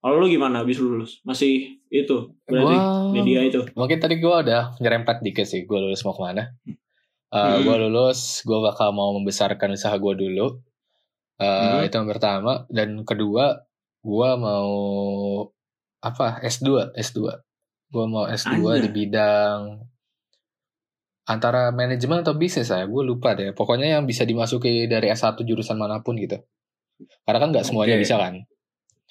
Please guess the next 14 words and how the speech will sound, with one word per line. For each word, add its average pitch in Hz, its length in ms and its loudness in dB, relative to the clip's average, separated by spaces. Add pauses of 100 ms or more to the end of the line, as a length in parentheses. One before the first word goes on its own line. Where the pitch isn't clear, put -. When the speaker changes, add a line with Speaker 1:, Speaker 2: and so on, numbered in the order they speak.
(340)
Speaker 1:
Hmm, 107 160 -2
Speaker 2:
Antara 120 320 2
Speaker 1:
benar, 123 160 2
Speaker 2:
manajemen 131 240 4
dan 120 140 2
Speaker 1:
benar. 104 60 -4
Speaker 2:
bisnis. 110 180 -2 (140)
Tapi 131 200 2
gua 170 200 2
mengusahakan 139 560 2
untuk 143 120 -6
manajemen 110 400 0
sih, 107 140 -2
karena 110 340 0